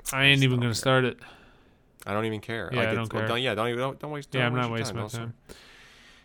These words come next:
Speaker 2: So I get that, but it, I will say this looks, visually it looks great.
Speaker 1: It looks great. It probably is good, but, like, what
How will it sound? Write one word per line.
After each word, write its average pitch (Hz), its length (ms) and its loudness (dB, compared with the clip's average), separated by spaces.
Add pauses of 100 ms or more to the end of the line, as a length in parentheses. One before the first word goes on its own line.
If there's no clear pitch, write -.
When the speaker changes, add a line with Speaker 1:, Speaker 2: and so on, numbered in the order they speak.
Speaker 2:
So - 140 0
I 131 80 10
get 131 220 2
that, 82 280 0
but 139 200 4
it, 143 180 -2
I 135 100 0
will 143 180 0
say 143 120 -4
this 113 260 -6
looks, - 260 -8 (220)
visually 147 380 2
it 110 60 -2
looks - 180 -8
great. 101 320 -4
Speaker 1:
It 175 80 8
looks 208 240 8
great. 220 340 6
It 139 200 0
probably 165 500 6
is 127 140 -4
good, 131 320 -4
but, 143 200 -10
like, 135 200 -4
what 131 400 -6